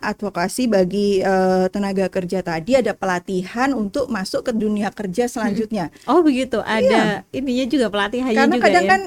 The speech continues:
Speaker 1: eh, kita itu pengangguran ya,
Speaker 2: Iya.
Speaker 1: misalnya pengangguran, kenapa dia menganggur? Itu kan karena keahlianku misalnya,
Speaker 2: Mm-mm.
Speaker 1: eh,
Speaker 2: Menjahit awalnya misalnya.
Speaker 1: menjahit. Aku kena P H K.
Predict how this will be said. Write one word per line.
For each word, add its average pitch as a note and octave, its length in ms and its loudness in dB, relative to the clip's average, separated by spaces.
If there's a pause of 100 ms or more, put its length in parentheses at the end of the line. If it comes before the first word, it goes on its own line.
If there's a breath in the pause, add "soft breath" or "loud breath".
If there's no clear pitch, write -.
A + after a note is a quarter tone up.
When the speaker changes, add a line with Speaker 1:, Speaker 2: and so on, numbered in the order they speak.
Speaker 1:
eh, C4+ 400 2
kita C4+ 300 -2 (100)
itu B3+ 160 -4
pengangguran G#3+ 800 2
ya, F#3+ 160 2
Speaker 2:
Iya. - 80 6
Speaker 1:
misalnya G#3 320 2
pengangguran, A3 560 0
kenapa A#3+ 400 -2
dia G3+ 240 -2
menganggur? G3 800 -2
Itu A#3 240 -6
kan F#4 240 -4
karena A3+ 480 0 (300 soft breath)
keahlianku A#3 640 0
misalnya, C4 560 0
Speaker 2:
Mm-mm. A3 480 -4 (160)
Speaker 1:
eh, F#3+ 680 2 (220)
Speaker 2:
Menjahit G3+ 560 2
awalnya G#3 560 0
misalnya. G#3+ 480 2
Speaker 1:
menjahit. A#3 320 4 (480 loud breath)
Aku B3 240 -10
kena C#4+ 240 2
P B3 160 0
H F#3+ 240 0
K. - 100 -8